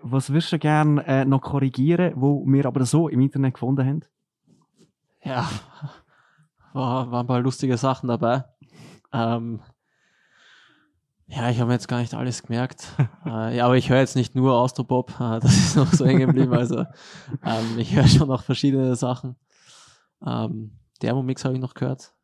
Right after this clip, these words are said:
Speaker 2: Ja, kann man so stehen lassen. <laughs> Äh, ja, ansonsten, ja, das mit dem Tempo,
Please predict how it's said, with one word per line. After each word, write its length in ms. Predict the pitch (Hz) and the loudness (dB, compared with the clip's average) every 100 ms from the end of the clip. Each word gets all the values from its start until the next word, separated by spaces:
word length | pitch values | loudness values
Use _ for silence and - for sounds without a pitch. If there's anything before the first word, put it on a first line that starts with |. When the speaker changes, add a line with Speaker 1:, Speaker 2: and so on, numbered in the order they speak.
| _ - | _ -14
Speaker 2:
Ja, 280 | 123 123 - _ _ _ _ _ | -10 -10 -12 _ _ _ _ _
kann 140 | 127 | -6
man 80 | 123 | -4
so 100 | 113 | -4
stehen 220 | - 123 | -4 -2
lassen. 340 | 139 135 - 151 - - 156 | 2 0 4 4 4 2 2
<laughs> 420 | 165 151 180 - 151 147 - _ - - 240 226 - - - - _ - | 4 2 2 -2 -4 -8 -10 _ -20 -18 -14 -12 -12 -14 -20 -20 _ -8
Äh, 480 | 117 110 107 104 98 - | -4 -2 0 -2 -4 -8
ja, 180 | - 104 | -8 -4
ansonsten, 840 | 113 110 120 120 - 113 107 104 - _ _ _ _ _ _ _ _ _ _ _ _ _ _ - - _ _ _ _ | -4 -4 -6 -6 -12 -12 -12 -16 -20 _ _ _ _ _ _ _ _ _ _ _ _ _ _ -20 -20 _ _ _ _
ja, 280 | - 104 110 | -16 -8 -8
das 160 | 110 - | -8 -8
mit 100 | 110 | -8
dem 60 | |
Tempo, 440 | - 113 120 123 | -4 -4 -2 -4